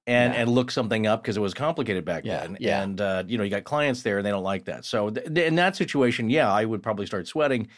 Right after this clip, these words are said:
Speaker 1: But when you have some time to figure it out, he's a rational thinker.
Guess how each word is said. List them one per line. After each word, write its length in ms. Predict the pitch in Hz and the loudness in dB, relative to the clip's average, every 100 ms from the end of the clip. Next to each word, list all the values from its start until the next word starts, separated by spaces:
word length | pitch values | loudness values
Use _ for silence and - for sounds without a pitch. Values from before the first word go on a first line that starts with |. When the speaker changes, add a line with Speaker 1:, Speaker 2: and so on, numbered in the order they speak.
| - - _ | -20 -20 _
Speaker 1:
But 200 | 123 151 | 2 4
when 120 | 160 160 | 4 4
you 60 | |
have 120 | 180 185 | 4 2
some 140 | 156 | -2
time 260 | 127 208 214 | 0 2 2
to 60 | |
figure 300 | - 185 151 | 0 0 2
it 60 | 139 | 2
out, 400 | 156 101 85 - _ _ - _ _ - | 4 2 0 -6 _ _ -20 _ _ -8
he's 280 | 147 202 | -2 2
a 60 | 170 | 2
rational 480 | 147 165 165 170 127 | 2 2 0 0 -2
thinker. 600 | 127 170 170 87 64 | 0 -2 -2 -8 -16